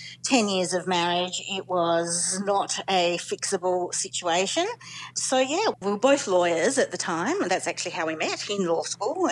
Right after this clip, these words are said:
and we had a law firm, and I tried to keep working together, thinking that, you know, we could be civil and stuff, but the fact of the matter is he was never happy that I left and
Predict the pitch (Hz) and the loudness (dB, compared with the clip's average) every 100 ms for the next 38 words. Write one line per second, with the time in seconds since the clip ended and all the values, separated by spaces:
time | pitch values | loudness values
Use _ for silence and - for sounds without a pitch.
0 | - 196 190 190 190 185 190 190 175 160 | 2 2 2 4 2 0 0 2 2 2
1 | 160 180 185 196 311 466 - - - - | -2 -2 0 0 -2 -4 -10 -14 -14 -4
2 | 208 208 208 202 202 202 196 190 180 190 | 0 2 2 2 0 0 0 0 0 0
3 | - 180 185 180 190 - - 170 170 170 | 2 2 2 0 -2 -4 -2 0 0 -2
4 | 175 - 214 147 - 170 170 - 190 190 | -4 -2 -2 -4 2 2 2 2 2 2
5 | 151 - 170 151 202 359 - - - - | 0 0 2 4 4 2 -2 -14 -16 -20
6 | _ - 190 185 185 180 180 185 165 - | _ 0 2 2 0 2 4 4 2 -2
7 | 190 180 175 240 233 196 170 - 160 160 | -2 0 2 2 0 -4 -2 -2 0 2
8 | 160 170 - - 170 - - 170 175 - | 2 2 0 0 -2 -4 0 4 2 0
9 | - - - - - - 262 208 202 190 | -12 -14 -14 -4 2 4 4 2 -2 0
10 | 185 180 170 175 196 180 185 170 175 175 | 2 2 2 0 -2 0 0 0 -2 0
11 | 240 208 165 165 170 208 294 - - - | 0 2 2 2 2 2 0 -6 -10 -4
12 | 202 196 196 196 196 196 | -2 0 0 0 0 -2